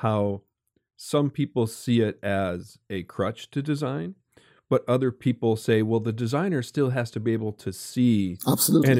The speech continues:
Speaker 2: absolutely.
Speaker 1: interpret to use the tool, because the tool's there,
Speaker 2: Absolutely.
Speaker 1: but you still have
Speaker 2: Absolutely.
Speaker 1: to, you still have to understand what it is that you want to
Speaker 2: Absolutely,
Speaker 1: express."
Speaker 2: but,
Speaker 1: Yeah.
Speaker 2: but once you see sort of some kinds of, of what, uh, Adobe Sensei is doing, and, uh,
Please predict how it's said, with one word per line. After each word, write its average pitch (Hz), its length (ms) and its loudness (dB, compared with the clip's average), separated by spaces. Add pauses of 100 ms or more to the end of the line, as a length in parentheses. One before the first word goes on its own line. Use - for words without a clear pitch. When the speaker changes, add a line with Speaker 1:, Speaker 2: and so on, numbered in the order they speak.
(160)
Speaker 2:
absolutely. 196 300 6
Speaker 1:
interpret 107 480 0 (320)
to 143 100 -2
use 135 320 4
the 110 140 -6
tool, 110 480 2
because 113 520 -2
the 123 100 -4
tool's 196 380 2
there, 123 100 4
Speaker 2:
Absolutely. 110 400 6
Speaker 1:
but 117 140 -2
you 117 80 4
still 135 300 0
have 123 120 -4
Speaker 2:
Absolutely. 123 320 0
Speaker 1:
to, 104 320 2 (760)
you 113 60 -8
still 135 140 2
have 110 60 -2
to - 100 -6
understand 101 720 -2 (240)
what 113 140 0
it 104 100 0
is 101 180 0
that 104 160 -2
you 98 140 -2
want 98 360 -6
to 92 220 -4
Speaker 2:
Absolutely, 196 680 4
Speaker 1:
express." 123 120 -2
Speaker 2:
but, 151 180 6
Speaker 1:
Yeah. - 60 -2
Speaker 2:
but 156 120 2
once 190 260 4
you 175 60 -2
see 190 220 4
sort - 160 2
of 135 80 0
some 165 200 4
kinds 147 360 4
of, 156 200 4 (120)
of 131 180 4
what, 151 260 6 (100)
uh, 131 240 6
Adobe 127 280 4
Sensei 156 400 4
is - 200 0
doing, 123 420 -2 (100)
and, 104 380 -4 (100)
uh, 98 220 -8